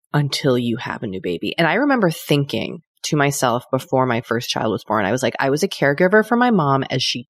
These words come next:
died of cancer. If I can handle that, I can handle this baby." And then that frickin' baby arrived,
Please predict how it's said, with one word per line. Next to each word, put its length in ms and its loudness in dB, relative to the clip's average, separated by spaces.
died 340 2
of 160 0
cancer. 520 -6
If 100 -2
I 120 0
can 140 0
handle 380 4
that, 280 0
I 80 0
can 160 4
handle 380 2
this 180 -2
baby." 560 -2
And 200 2
then 400 4
that 200 0
frickin' 400 2
baby 320 2
arrived, 560 -4